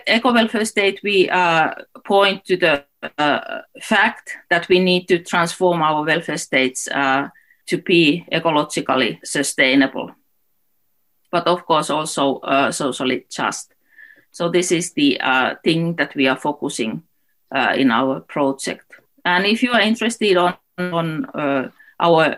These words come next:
uh, issues, on, o-, ongoing issues and about our publications and, uh, things that are happening, uh, here, here is the, uh, title for our webpage. It's, uh,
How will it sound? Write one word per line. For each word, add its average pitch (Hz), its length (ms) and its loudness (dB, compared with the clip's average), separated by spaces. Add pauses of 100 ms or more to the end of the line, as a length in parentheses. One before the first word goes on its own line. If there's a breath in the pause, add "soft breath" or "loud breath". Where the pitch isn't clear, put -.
(120)
uh, 131 300 -2 (360)
issues, 233 680 0
on, 196 240 -2 (160)
o-, 190 320 2
ongoing 202 560 2
issues 185 520 0
and 170 220 0
about 151 400 0
our 151 280 0
publications 208 960 -2
and, 185 360 0
uh, 180 260 2 (520 soft breath)
things 214 260 0
that 185 220 -2
are 180 180 4
happening, 214 680 2
uh, 160 360 2 (180)
here, 196 400 2
here 190 280 2
is 190 180 2
the, 175 320 0
uh, 156 360 2 (120)
title 170 380 2
for 151 280 0
our 147 240 4
webpage. 226 720 0 (420)
It's, 170 300 -2
uh, 156 240 2